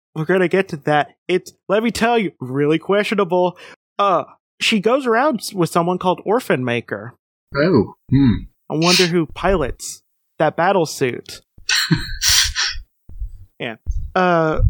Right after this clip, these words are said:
Speaker 1: so Peter was the first of Nanny's lost boys. The first of many mutant children she rescued. Uh, Peter had became her assistant in the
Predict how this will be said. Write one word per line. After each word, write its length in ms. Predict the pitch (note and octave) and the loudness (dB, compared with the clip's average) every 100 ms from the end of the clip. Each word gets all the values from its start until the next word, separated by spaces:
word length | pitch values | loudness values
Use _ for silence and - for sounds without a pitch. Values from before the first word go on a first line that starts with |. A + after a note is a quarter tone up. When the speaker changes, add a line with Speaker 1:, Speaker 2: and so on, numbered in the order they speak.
| - | 2
Speaker 1:
so 720 | - - G3 E3+ D#3+ D3+ D3 - _ _ _ - | 2 2 2 2 4 2 0 -4 _ _ _ -6
Peter 420 | G#3+ A#3 C#4 C#4+ | 0 2 2 0
was 300 | A3+ G#3+ G3+ | 0 0 0
the 160 | G#3 G3 | 0 0
first 380 | - G#3+ - F#3+ | 0 -2 0 -2
of 80 | |
Nanny's 440 | E3 E3 E3 D#3 C#3+ | 0 2 2 0 0
lost 540 | D3+ D3 D3 - - | 2 2 0 -6 -6
boys. 680 | C#3 A#2+ G#2 E2+ - - - _ _ _ - | -2 -2 -2 -8 -12 -14 -16 _ _ _ 0
The 120 | F3 | 2
first 380 | - A3 A3 G#3 | 2 -2 0 -4
of 120 | G3+ F#3 | -2 0
many 200 | F#3 F#3 | 0 2
mutant 320 | E3+ E3+ D#3+ | 0 -4 -6
children 480 | - F3 E3 F3 D#3+ | -2 -2 0 -2 -2
she 360 | - E3+ C#3 - | -2 -2 -2 -6
rescued. 1000 | C3+ C#3 D3+ F3 - - A2+ G2+ - - _ _ _ - | -8 -2 -2 -2 -6 -6 -8 -8 -10 -18 _ _ _ -6
Uh, 180 | E3 - _ | -4 -6 _
Peter 400 | - G#3 G3+ G3 | -2 0 2 0
had 140 | E3+ E3 | 0 0
became 320 | F3 E3+ D#3+ | 0 0 0
her 120 | D#3 | -2
assistant 520 | D3 G3+ - G#3+ G#3 | -2 -4 -2 -4 -2
in 140 | F3+ E3+ | -2 -2
the 140 | E3 | -2